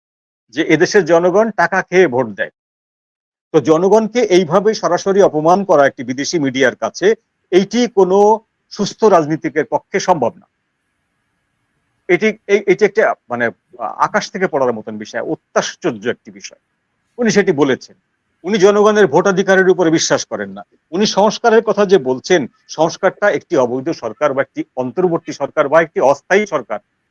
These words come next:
সংস্কারটা কেন করবে, কি জন্য করবে?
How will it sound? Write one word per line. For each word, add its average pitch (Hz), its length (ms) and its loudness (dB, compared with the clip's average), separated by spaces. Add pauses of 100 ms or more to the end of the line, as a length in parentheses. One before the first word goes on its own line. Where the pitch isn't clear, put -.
(140)
সংস্কারটা 170 460 -6
কেন 139 260 -2
করবে, - 320 -20 (1200)
কি 233 80 -4
জন্য 165 300 2
করবে? 98 280 -18